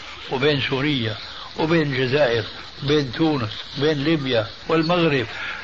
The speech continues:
ثم ارجع إلى الشرق كله، العلة واحدة، وهي بعدهم عن الاهتداء بكتاب الله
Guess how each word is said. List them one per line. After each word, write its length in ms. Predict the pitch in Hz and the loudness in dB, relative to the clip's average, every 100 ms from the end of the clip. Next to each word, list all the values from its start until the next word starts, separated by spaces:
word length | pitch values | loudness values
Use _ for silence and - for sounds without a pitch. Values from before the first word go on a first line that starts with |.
| - 170 | -2 4
ثم 240 | 170 165 | 6 6
ارجع 420 | 170 180 165 165 | 6 6 4 4
إلى 140 | 156 151 | 4 2
الشرق 440 | - 175 160 - - | 2 4 4 2 0
كله، 460 | 185 165 139 117 - - - - - - - | 4 4 4 2 -2 -12 -12 -10 -10 -4 2
العلة 680 | 175 165 147 170 165 165 | 4 6 6 4 4 4
واحدة، 840 | 156 123 113 110 110 110 110 107 120 - | 6 6 4 2 0 2 2 2 0 2
وهي 400 | 147 135 131 120 | 2 4 2 2
بعدهم 720 | 156 156 147 139 160 180 170 - - - - - - | 4 2 4 4 6 4 0 -6 -10 -6 -4 -6 -2
عن 200 | - 156 | 2 2
الاهتداء 680 | 151 170 113 - 123 117 117 | 2 0 -2 -4 0 2 2
بكتاب 520 | 131 131 143 151 143 | 2 -2 2 4 4
الله 440 | 139 131 156 151 | 2 4 6 6